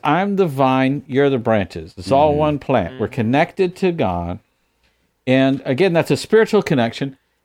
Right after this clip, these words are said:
Speaker 1: And this wisdom and this, this insight and the, this, this conversation is coming through the world of our brain, of our thought lives, of, of our, our, our,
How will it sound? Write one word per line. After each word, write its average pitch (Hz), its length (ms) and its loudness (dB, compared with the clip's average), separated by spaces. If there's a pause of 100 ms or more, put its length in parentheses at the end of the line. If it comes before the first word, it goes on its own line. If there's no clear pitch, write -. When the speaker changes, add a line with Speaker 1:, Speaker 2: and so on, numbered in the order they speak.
Speaker 1:
And 147 180 2
this 160 220 0
wisdom 165 560 2
and 160 120 0
this, 160 260 0
this 147 340 -2
insight 165 560 -4
and 143 180 -2
the, 143 200 0
this, 143 520 -4
this 131 360 -4
conversation 160 920 -2 (300)
is 123 120 -6
coming 156 440 -2
through 196 340 2
the 143 140 4
world 135 360 4
of 123 120 2
our 131 300 4 (180)
brain, 117 480 0
of 95 100 -4
our 110 100 0
thought 120 320 -2
lives, 92 320 -2
of, 104 240 -4
of 107 200 -6
our, 110 260 -2
our, 107 200 -6
our, 110 240 -8